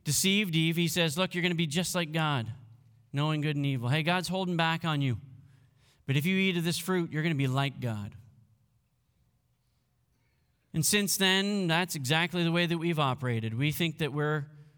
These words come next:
on par with God. I should run my own life. Nobody has the right to tell me what to do. I'm gonna determine how things are going.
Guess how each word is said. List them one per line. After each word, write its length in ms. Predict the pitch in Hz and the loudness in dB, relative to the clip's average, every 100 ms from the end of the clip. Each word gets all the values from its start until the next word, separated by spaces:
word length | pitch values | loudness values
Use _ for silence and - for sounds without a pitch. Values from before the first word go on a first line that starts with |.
| _ | _
on 240 | 131 135 143 | -4 -2 0
par 240 | 143 135 | -2 -2
with 160 | 135 131 | -2 -2
God. 220 | 120 120 | -2 2
I 180 | 135 160 | 4 2
should 220 | - 160 | 0 0
run 200 | 151 147 | 0 2
my 220 | 147 143 | 2 2
own 240 | 139 143 139 | 2 0 0
life. 480 | 139 143 - - - - - | 0 -2 -4 -14 -20 -18 -2
Nobody 360 | 147 156 165 | 0 2 2
has 180 | 156 156 | 2 2
the 80 | 147 | 0
right 160 | 151 139 | -2 -2
to 80 | |
tell 260 | - 165 151 | 0 2 4
me 180 | 151 151 | 2 0
what 200 | 151 147 | 0 -2
to 100 | 143 | 0
do. 260 | 147 151 143 - - | 2 0 -4 -14 -2
I'm 180 | 143 160 | 2 2
gonna 160 | 165 160 | 2 0
determine 520 | 143 165 160 151 143 | -2 0 0 2 2
how 140 | 147 | 2
things 280 | 139 143 127 | 0 -2 -2
are 60 | 127 | -2
going. 400 | 135 139 135 | -2 -2 -4